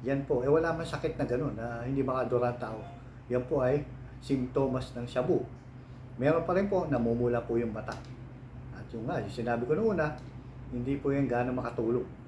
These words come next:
Kasi ang shabu po is, is, ah, parang stimulant po yan. Talagang active na active. At yung panga niyan, kaya ka po nabubulol, eh, kasi po, eh, eh, may kita nyo, parang nangangatal yung la-, yung bibig niya, parang nang-, nanginginig, may mga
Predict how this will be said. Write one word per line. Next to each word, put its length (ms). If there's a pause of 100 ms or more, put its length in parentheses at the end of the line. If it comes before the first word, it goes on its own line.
(120)
Kasi 240
ang 160
shabu 320
po 240
is, 340 (500)
is, 220
ah, 240
parang 180
stimulant 560
po 140
yan. 180 (540)
Talagang 420
active 320
na 160
active. 300 (580)
At 300 (340)
yung 220
panga 260
niyan, 240
kaya 240
ka 80
po 160
nabubulol, 720
eh, 140
kasi 240
po, 180
eh, 300 (500)
eh, 80
may 160
kita 240
nyo, 140
parang 260
nangangatal 640
yung 240
la-, 220
yung 400
bibig 260
niya, 220 (160)
parang 260
nang-, 160
nanginginig, 680
may 100
mga 160